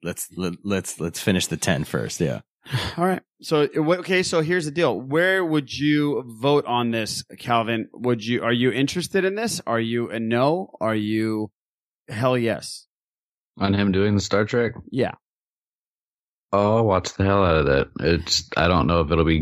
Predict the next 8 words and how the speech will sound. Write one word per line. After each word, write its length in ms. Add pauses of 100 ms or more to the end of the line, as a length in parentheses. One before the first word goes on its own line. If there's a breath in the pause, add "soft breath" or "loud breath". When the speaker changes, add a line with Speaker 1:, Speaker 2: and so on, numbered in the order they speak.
Speaker 3:
good, 480
but 120
it's 260
definitely, 580
definitely 480
interesting. 520 (140)
Speaker 2:
Yeah, 220 (180)
I, 160